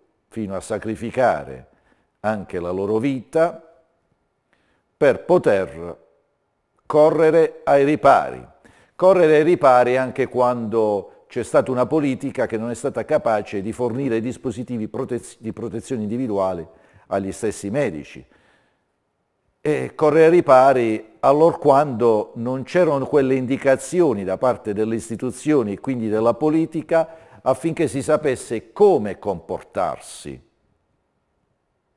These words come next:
durante una pandemia da covid, da virus di questo tipo.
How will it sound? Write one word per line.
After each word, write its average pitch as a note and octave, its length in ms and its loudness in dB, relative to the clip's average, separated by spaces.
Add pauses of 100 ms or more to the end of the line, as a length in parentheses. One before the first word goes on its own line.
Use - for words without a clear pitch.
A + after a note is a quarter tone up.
(300)
durante F#2+ 920 -8
una G2 240 -8
pandemia F#2+ 1040 -6 (320)
da F2 380 -12
covid, D#2 540 -8
da F2+ 240 -10
virus F2 720 -12
di D2+ 180 -16
questo F#2 480 -10
tipo. D2+ 560 -14